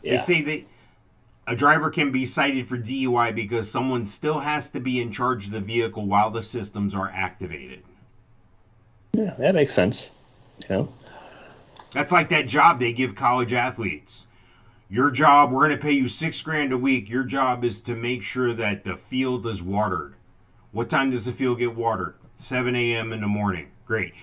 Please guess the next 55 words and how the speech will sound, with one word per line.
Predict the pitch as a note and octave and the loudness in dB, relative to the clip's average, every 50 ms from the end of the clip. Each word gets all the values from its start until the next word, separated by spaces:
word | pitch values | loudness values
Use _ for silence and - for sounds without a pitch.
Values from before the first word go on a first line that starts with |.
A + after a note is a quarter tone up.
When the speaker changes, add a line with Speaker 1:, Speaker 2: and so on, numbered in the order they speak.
| - | -8
Speaker 1:
He | - B2 A#2+ | -4 -4 -2
shows | A2+ - C#3+ C3+ C3 B2 | 0 2 2 2 2 2
up | C#3+ C#3+ A#2 B2+ | 0 0 0 -2
at | A#2+ - | -4 -2
seven | - D3 C3+ B2+ B2 B2 B2+ | -2 -2 -2 -2 -2 -2 -2
A | B2 B2 B2 B2 | 0 0 0 0
M | B2 B2 A#2+ A#2 | 0 -2 -2 -4
in | A2 G#2+ | -6 -6
the | G#2+ | -6
morning | G#2+ B2+ C3+ C#3+ B2+ A#2 G#2+ G2+ | -4 -4 -2 -2 -2 -2 -2 -2
and | G2+ G2 G2+ G2+ | 0 0 0 0
the, | F#2+ F2+ F2+ - - - - - - - - | -2 -4 -8 -14 -20 -20 -20 -20 -20 -16 -10
the | - G#2 | -6 -4
lawn's | G#2 A2 B2 C3+ C3+ B2+ A2+ A2 | 0 2 4 4 4 2 0 0
already | A2 A2 A2 A2 G#2 | -2 -2 -2 -2 -2
getting | A2 A#2+ A#2+ G#2 G2+ G2 G2 | 0 0 0 0 -2 -2 0
watered. | G#2+ - - F#2+ E2+ D#2 C#2+ - - | 0 0 0 0 -2 -4 -8 -14 -14
The | F#2 E2+ - | -12 -12 -12
sprinklers | - - B2 B2+ B2 B2 B2+ A#2+ A2+ G#2 | -8 -4 -4 -4 -2 -2 0 0 0 0
are | A2+ A2+ A2 A2 G#2+ | 2 2 4 4 4
all | G#2+ G#2+ A#2+ D3+ F#3 F3+ | 2 0 0 0 0 0
on. | - - - - - - - - - - - - - | -2 -4 -8 -16 -20 -20 -20 -20 -20 -20 -20 -20 -18
So | - - G2 F#2+ | -12 -6 -4 -2
he | A2+ G#2+ | -2 2
goes | G2 A#2+ A#2+ A#2+ A#2+ A2+ - | 4 6 6 6 6 4 2
to | - A#2+ | -2 -2
the | A2 A2+ | 0 2
guy | A#2 A#2 A#2 A2 | 2 2 2 2
who's | A2+ A#2 A2+ G2+ | 0 0 -2 -2
in | A2 G2+ | -4 -4
charge | G#2 B2+ C#3 C#3 A#2 G#2 | -2 0 -2 -2 -2 -4
of | G2 | -8
the | G2+ | -8
place | G2+ A2+ A2 G#2+ F#2+ G2+ | -6 -6 -6 -6 -6 -8
and | G2+ - | -8 -8
says, | - A2+ G2 G2+ | -6 -6 -6 -4
"Hey, | C#3 D#3+ F3 F3 | -4 -2 -2 -2
I'm | B2+ A#2+ A#2+ | -2 -2 -2
here | D3 D3+ C3 | -2 -2 -4
at | A#2 - | -4 -4
seven | - D3+ C#3+ C3+ B2+ A#2 | -4 -4 -4 -4 -4 -4
o'clock, | G2 - - F3 F3+ E3 - - | -6 -4 -2 -2 -2 -2 -4 -8
but | - - G2+ - | -10 -10 -8 -6
the | A#2+ A2+ G#2+ G#2 G2 | -6 -6 -6 -6 -10
sprinklers | - - - - C#3 D3+ D3 - D3+ C#3+ B2 C3+ | -12 -12 -8 -6 -4 -4 -4 -2 -4 -2 -2 -2
are | D3 | -2
already | C3+ C3 B2+ B2 B2+ C3+ | -2 -2 -2 -2 -2 -2
on." | C#3+ C#3+ - G#2+ | -2 -4 -4 -4
He | A#2 A2+ | -4 -4
goes, | A2+ A2+ G#2+ C#3 | -4 -6 -4 -4
"Yeah, | D3+ C#3+ G#2 | -4 -4 -2
they're | G2 G2 G#2 | -2 0 0
automatic. | A2 A2+ G#2 G#2 G#2+ G#2+ G2+ E2+ C#2+ - - - | 0 0 -2 -2 -4 -4 -4 -6 -8 -10 -14 -10
Go | G2 F2+ | -8 -8
home." | F2+ F2 - - | -8 -8 -10 -12